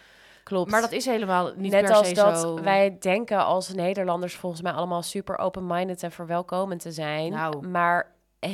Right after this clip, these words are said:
Speaker 1: het is echt best wel moeilijk om binnen, eh, bestaande vriendengroepen en zo nog, eh,
Speaker 2: Super
Speaker 1: ja,
Speaker 2: moeilijk.
Speaker 1: ja,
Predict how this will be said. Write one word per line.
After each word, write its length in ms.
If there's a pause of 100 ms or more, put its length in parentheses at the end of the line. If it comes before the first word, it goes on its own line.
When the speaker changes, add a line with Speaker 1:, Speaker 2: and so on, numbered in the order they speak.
(120)
Speaker 1:
het 160
is 140
echt 140
best 140
wel 80
moeilijk 420
om 300
binnen, 600
eh, 380 (200)
bestaande 460
vriendengroepen 760
en 140
zo 180
nog, 280
eh, 180
Speaker 2:
Super 280
Speaker 1:
ja, 80
Speaker 2:
moeilijk. 520
Speaker 1:
ja, 220